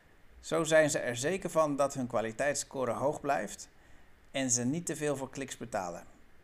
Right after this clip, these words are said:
In vakjargon, zo rendeert het marketingbudget optimaal.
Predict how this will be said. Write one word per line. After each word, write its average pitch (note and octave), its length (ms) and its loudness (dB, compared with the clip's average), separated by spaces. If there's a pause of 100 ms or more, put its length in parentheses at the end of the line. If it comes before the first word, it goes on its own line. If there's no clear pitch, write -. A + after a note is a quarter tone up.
(920)
In B2+ 180 -2
vakjargon, D#3 720 2 (680)
zo A3+ 320 4
rendeert D#3 460 4
het C3 280 -4
marketingbudget B2+ 920 0 (300)
optimaal. A2+ 640 -4